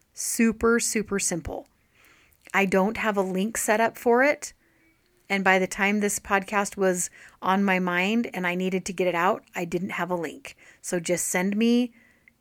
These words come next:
the, an email that says "freebie please," and I will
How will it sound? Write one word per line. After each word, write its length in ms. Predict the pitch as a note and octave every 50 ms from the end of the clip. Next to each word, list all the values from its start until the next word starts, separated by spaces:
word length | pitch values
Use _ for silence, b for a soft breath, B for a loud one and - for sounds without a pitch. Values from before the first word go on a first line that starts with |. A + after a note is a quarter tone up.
| _
the, 320 | - B3 A#3+ A#3+ B3 - - - _ _ _ -
an 160 | A3+ A#3+ -
email 540 | - A#3+ A#3 G#3+ G3+ G3 F#3+ A3 C4+ C#4 C#4 - -
that 160 | - - -
says 320 | - - F#3+ F3+ F3 -
"freebie 480 | - - - F#3+ G3+ G#3 A#3 B3+ C4+ -
please," 400 | - B3+ A3 G3+ G3 G3+ F#3+ - B B B B B B
and 160 | B F3 F3
I 180 | - - E3+ E3+
will 380 | E3 E3 D#3+ D#3+ F3 F3 -